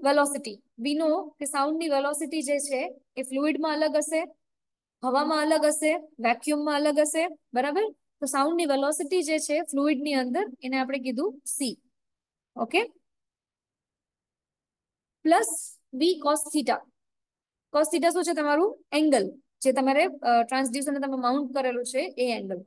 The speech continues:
બરાબર? આ તમારું ઇક્વેશન જે છે for time ટી એ બી. પછી અલ્ટ્રાસોનિક વેવને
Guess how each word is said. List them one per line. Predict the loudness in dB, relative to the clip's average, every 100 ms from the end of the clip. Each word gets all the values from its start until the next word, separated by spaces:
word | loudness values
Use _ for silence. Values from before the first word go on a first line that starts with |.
| -2
બરાબર? | -2 0 -2 -4 _ -20 -20 -20 _ _ -4
આ | -2
તમારું | 0 0 0 -2
ઇક્વેશન | -4 0 0 0 -4 -4
જે | -2 -2
છે | -2 -4 -4 -12 -10 -2
for | -2 -2
time | -2 -2 -2 -6 -10 -2
ટી | -2 0
એ | -2 -2
બી. | -4 -8 -12 _ _ _ _ _ _ _
પછી | -2 0 -2 -2 -4
અલ્ટ્રાસોનિક | -4 -2 -2 -4 -6 -6
વેવને | -4 -2 -2 -6 -8